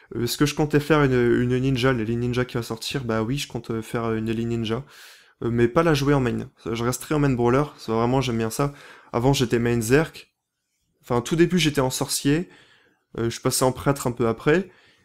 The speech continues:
Et dès que j'ai créé ma Zerk, j'ai complètement kiffé par rapport au, à prêtre et sorcier.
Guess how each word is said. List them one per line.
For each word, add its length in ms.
Et 240
dès 100
que 60
j'ai 100
créé 160
ma 140
Zerk, 220
j'ai 140
complètement 460
kiffé 360
par 120
rapport 260
au, 240
à 140
prêtre 380
et 80
sorcier. 440